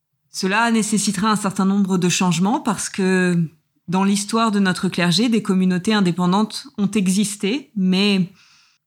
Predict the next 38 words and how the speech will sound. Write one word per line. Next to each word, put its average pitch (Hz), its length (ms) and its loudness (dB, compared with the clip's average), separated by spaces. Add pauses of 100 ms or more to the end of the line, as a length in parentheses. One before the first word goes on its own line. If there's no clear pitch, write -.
(400)
même 196 240 0
si 220 320 -2
elles 196 180 0
avaient 190 200 2
leurs 180 220 0
us 196 160 0
et 196 60 0
coutumes, 208 460 -2
leurs 196 160 -4
pratiques 254 480 -2
et 180 100 0
qu'elles 165 400 0 (340)
étaient 175 220 -2
reconnues, 185 600 0 (600)
elles 180 200 0
devaient 185 280 2
s'ouvrir 220 640 -2 (160)
néanmoins 185 600 2
à 180 80 2
des 165 240 0
échanges, 175 380 -2
à 165 80 0
des 160 100 0
discussions, 165 500 -4
à 180 80 -2
des 170 120 2
visites 170 560 0
d'autres 180 260 -4
membres 180 220 2
du 170 80 2
clergé 175 380 0
et 214 40 0
c'est - 140 -4
ce - 120 -6
qui 180 100 -6
les 165 100 0
maintenait, 160 600 0
euh, 175 40 -8